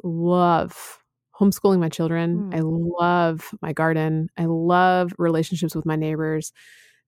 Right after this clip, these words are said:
Speaker 1: I, you know, I love our friendship. Like, I love these things that nobody gets to see.
Speaker 2: Mm-hmm.
Speaker 1: Um, so I think that's, uh, it's a blessing is what
Speaker 2: Mm.
Speaker 1: it is, but it's a surprise. Yeah.
Speaker 2: Wow. That's awesome. I love that. And like you said earlier,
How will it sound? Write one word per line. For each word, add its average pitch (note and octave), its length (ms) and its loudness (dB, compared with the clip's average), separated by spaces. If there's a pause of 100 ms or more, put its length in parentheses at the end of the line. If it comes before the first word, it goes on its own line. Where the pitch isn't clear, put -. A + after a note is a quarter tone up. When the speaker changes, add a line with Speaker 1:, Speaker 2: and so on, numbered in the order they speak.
(160)
Speaker 1:
I, F#3+ 320 4
you F#3+ 80 4
know, D#3+ 80 4
I D#3+ 80 2
love D#3 380 0
our F3 140 4
friendship. D#3+ 560 0
Like, E3+ 200 -2
I F3+ 100 2
love F#3 260 4
these G#3 160 2
things F3+ 280 2
that D#3+ 100 -2
nobody F#3+ 300 2
gets - 200 -6
to - 80 -10
see. - 420 -6
Speaker 2:
Mm-hmm. F#3+ 440 -10 (100)
Speaker 1:
Um, D#3 500 0
so G#3 120 0
I F#3+ 40 2
think A3 200 2
that's, - 380 -2 (1120)
uh, F#3+ 140 4 (180)
it's - 120 -2
a F#3 40 6
blessing D#3 540 0
is E3+ 140 -4
what F#3+ 140 0
Speaker 2:
Mm. D#3 80 -8
Speaker 1:
it - 160 -2
is, - 180 -8
but F3 100 2
it's E3 140 -2
a D#3 60 0
surprise. - 560 -8 (240)
Yeah. D#3+ 200 -10
Speaker 2:
Wow. F3+ 580 -12 (460)
That's E3+ 220 -16
awesome. D3+ 440 -14
I E3+ 100 -10
love G#3+ 240 -6
that. D#3 200 -12 (300)
And E3+ 120 -8
like E3+ 200 -12
you G#3 60 -12
said F#3 240 -10
earlier, E3+ 560 -6